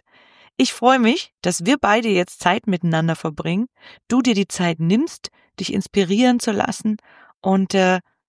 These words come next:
dein Glück selbst in die Hand nimmst. Wow, richtig schön. Ähm, vielleicht hast du den Titel schon gelesen. Es geht heute um das Thema Vergleiche. Ähm, dein Leben, dein Tempo und, äh,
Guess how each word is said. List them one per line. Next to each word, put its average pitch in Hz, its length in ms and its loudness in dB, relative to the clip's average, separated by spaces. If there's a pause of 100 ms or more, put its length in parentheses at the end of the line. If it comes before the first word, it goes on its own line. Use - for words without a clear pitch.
(1080)
dein 214 380 0
Glück 196 340 -4
selbst - 400 -4
in 180 80 -4
die 170 140 -6
Hand 156 180 -8
nimmst. 165 480 -12 (280)
Wow, 165 340 0 (500)
richtig 277 320 0
schön. 247 420 2 (440)
Ähm, 214 580 2
vielleicht 240 240 2
hast 392 160 0
du 247 60 -4
den 247 160 0
Titel 330 240 -2
schon 185 220 0
gelesen. 170 480 0
Es - 180 -6
geht 226 240 -2 (220)
heute 208 420 0 (100)
um 226 300 4 (640)
das - 180 -2
Thema 185 340 2
Vergleiche. 147 960 -6 (300)
Ähm, 196 520 0 (800)
dein 196 280 2
Leben, 226 340 2
dein 196 280 2
Tempo 226 500 0
und, 202 400 -4
äh, 196 160 0